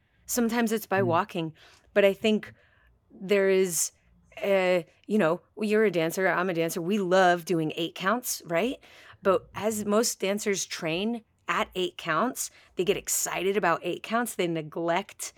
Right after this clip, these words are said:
Speaker 1: the other training, which is the who are you, what do you have to say, wh-,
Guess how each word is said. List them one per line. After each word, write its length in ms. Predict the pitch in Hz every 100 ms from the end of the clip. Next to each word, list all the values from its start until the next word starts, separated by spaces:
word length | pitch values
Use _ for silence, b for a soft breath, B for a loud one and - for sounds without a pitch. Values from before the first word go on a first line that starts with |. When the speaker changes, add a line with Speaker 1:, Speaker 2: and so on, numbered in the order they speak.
| _ _
Speaker 1:
the 240 | 156 165 139
other 220 | 151 202
training, 520 | - 240 233 262 269 - _
which 220 | 180 165
is 140 | 165 -
the 100 | 127
who 260 | - 226
are 160 | 202 170
you, 260 | 170 175 - _ -
what 200 | 165 202
do 60 |
you 100 | 196
have 200 | 175 165
to 100 | 160
say, 380 | 156 151 147 143 _ _ _ _ _ _ _ _ _ _ -
wh-, 240 | - -